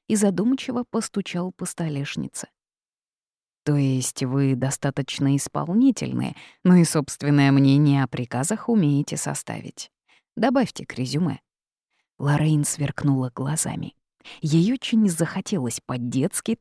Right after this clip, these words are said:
топнуть ножкой. «Вы позвали меня обратно отдать это?»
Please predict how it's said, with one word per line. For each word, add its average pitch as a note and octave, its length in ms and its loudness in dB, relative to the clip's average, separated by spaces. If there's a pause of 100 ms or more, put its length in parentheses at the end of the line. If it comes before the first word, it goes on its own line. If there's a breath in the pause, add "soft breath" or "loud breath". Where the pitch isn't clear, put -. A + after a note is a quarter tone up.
топнуть D#3 500 -2
ножкой. - 540 -4 (640 loud breath)
«Вы G3 380 4
позвали D#3+ 440 0
меня D#3+ 300 6
обратно D#3 560 0
отдать D3 540 -4 (180)
это?» C#4 440 -2